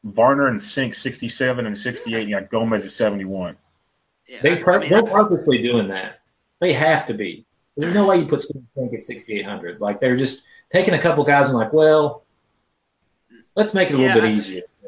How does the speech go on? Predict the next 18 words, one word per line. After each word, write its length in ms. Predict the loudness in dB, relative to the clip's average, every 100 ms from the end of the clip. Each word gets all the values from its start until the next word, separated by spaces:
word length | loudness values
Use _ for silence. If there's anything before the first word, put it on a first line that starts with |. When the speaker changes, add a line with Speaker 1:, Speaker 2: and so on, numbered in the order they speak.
| -20 -8
Speaker 2:
they, 240 | -6 -6 -10 -18 -12
they 140 | -12
have 340 | -4 -4 -4 -10
to 80 |
have 200 | -10 -10 -12
some 280 | -16 -18 -18
sort, 320 | -18 -18 -18
something 460 | -20 -20 -20 -20
weird 480 | -18 -16 -14 -14 -18 _ _
in 180 | -20 -18
their 560 | -14 -12 -12 -16 -20 _ _ _ _
algorithm 720 | -12 -12 -12 -16 -16 -18 -18
where, 160 | -16 -14
like, 240 | -16 -20
beginning 460 | -20 -18 -18 -16 -18
of 80 | -18
the 60 |
year, 580 | -18 -18 -16 -14 -14